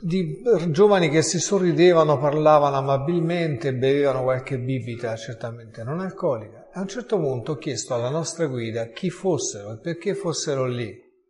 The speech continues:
E lui mi ha detto: "Sì, questi sono giovani che sono stati promessi in, eh, per il matrimonio, per sposarsi,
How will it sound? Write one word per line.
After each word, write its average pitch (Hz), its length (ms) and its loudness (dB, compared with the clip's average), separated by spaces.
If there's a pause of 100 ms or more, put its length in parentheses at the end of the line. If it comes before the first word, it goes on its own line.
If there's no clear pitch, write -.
(680)
E 254 100 -8
lui 240 120 0
mi 190 100 4
ha 175 80 4
detto: 160 260 2
"Sì, 202 300 2
questi 175 560 2
sono 151 320 -2
giovani 131 560 2
che 123 200 -4
sono 143 280 -6
stati 170 420 2
promessi 131 1700 -4
in, 117 80 -20
eh, 107 720 -20 (180)
per 139 140 -4
il 131 100 -2
matrimonio, 143 600 2
per 131 120 -2
sposarsi, 147 920 -4